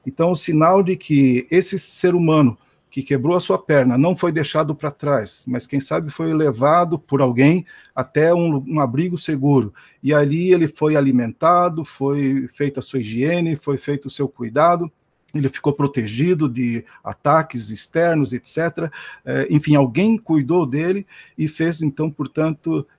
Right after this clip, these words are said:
que ele sobrevivesse, tivesse condição de ter a sua perna curada e envelhecer, envelhecer. Ah, esse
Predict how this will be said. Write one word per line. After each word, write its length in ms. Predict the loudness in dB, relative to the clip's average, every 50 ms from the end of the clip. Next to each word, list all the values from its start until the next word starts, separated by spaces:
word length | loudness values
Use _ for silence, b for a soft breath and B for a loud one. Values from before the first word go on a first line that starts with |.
| _ _ _
que 160 | -4 0 2
ele 200 | 2 4 2 2
sobrevivesse, 920 | 0 0 2 2 2 4 2 2 2 2 2 2 0 0 0 -2 -4 -6
tivesse 400 | -8 -6 -2 -2 -2 -2 -4 -6
condição 500 | 0 0 2 2 0 -2 -2 0 2 2
de 140 | 2 2 0
ter 220 | -2 _ -2 -2
a 40 | -2
sua 200 | -4 -6 -8 -8
perna 500 | -6 _ -2 0 2 2 0 -2 -4 -10 _ _
curada 560 | _ _ -2 0 2 2 2 2 0 -4 -6 B B B B B
e 200 | -6 -6 -6 -6 _ -20 -20 _ -14 -4
envelhecer, 720 | -2 0 2 4 4 2 2 2 0 -2 -4 -6 -10 -12 _ _ _
envelhecer. 600 | -4 -2 -2 -2 -2 -4 -6 -8 -10 -12 -14 -14 B B B B B B B -6
Ah, 520 | -4 -2 0 0 0 0 -2 -4 -6 -10 _
esse 880 | 0 0 0 0 0 -2 0 2 2 4 4 4 2 0 -2 -4 -8